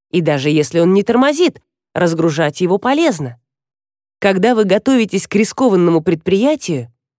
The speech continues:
даже если не собираетесь умирать, не помешает написать завещание.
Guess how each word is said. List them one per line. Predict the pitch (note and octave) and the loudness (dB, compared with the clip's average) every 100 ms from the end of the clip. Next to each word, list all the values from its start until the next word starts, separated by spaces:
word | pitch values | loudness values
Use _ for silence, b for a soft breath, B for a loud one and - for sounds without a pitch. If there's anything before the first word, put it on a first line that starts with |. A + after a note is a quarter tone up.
| _ _ | _ _
даже | E3 F3+ D4 F4 E4+ | -2 0 0 2 2
если | B3+ C4+ C4 | 2 0 0
не | A#3+ A#3+ | 0 0
собираетесь | - G#3+ B3 A3 D#3 B2+ D#3+ G3+ | 0 0 2 2 0 -2 -2 2
умирать, | A3 D#4 F4 - _ _ _ _ - | 2 2 -2 -8 _ _ _ _ 0
не | F4 | 0
помешает | E4 D4 C#4 D#4+ F4+ D#4+ | 2 2 2 0 -2 0
написать | A3 G3+ - A#3 G3 | -2 -2 -2 -2 0
завещание. | F3+ E3 - C#3+ C3 C3+ C3+ | 0 0 -4 -6 -6 -6 -8